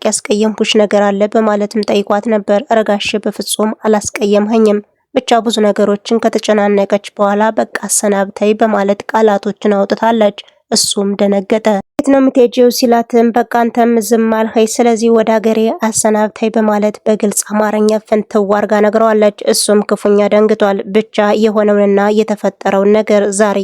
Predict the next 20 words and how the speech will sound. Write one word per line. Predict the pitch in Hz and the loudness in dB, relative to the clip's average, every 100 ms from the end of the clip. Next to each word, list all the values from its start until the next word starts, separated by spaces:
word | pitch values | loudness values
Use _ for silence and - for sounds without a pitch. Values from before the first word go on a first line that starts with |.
| 190 - | -6 -4
አምሮብሻል | 208 202 196 - - 208 196 | -2 0 -4 -6 -6 -2 -2
ማለትም | 196 196 196 208 202 | 0 0 0 0 2
ጀምሯል። | 214 214 208 196 262 | 2 2 0 0 -2
«ዛሬ | 214 202 214 220 254 | -2 0 -2 -4 -2
ስላየኸኝ | 233 214 202 202 208 | 0 2 2 0 0
ነው | 196 | 0
እንጂ | 196 214 | 0 0
ሌላ | 208 214 202 | 2 2 0
ጊዜም | 208 208 208 | -2 -2 0
እንደዚሁ | 220 220 208 202 | 2 0 0 0
ነኝ፣ | 202 202 220 | 0 0 2
ምንም | 220 214 214 | 2 2 0
የተለየ | 208 208 202 196 196 | 0 -2 0 0 0
ነገር | 196 208 | 0 -2
አላደረኩም» | 208 220 214 202 202 - 214 214 | 0 0 0 -2 -4 -4 -4 -2
በማለትም | 220 208 202 196 - 208 220 | -2 0 -2 -2 -2 -4 -2
ኮምሽሽ | 226 220 294 - | -2 -2 -4 -4
አድርገዋለች። | 202 196 196 220 220 202 - - _ _ _ - | -2 -2 0 0 2 0 -2 -10 _ _ _ -6
ዳጣ | 233 233 226 | -2 0 0
ቅድስትና | 202 214 - 208 | -2 -2 -2 2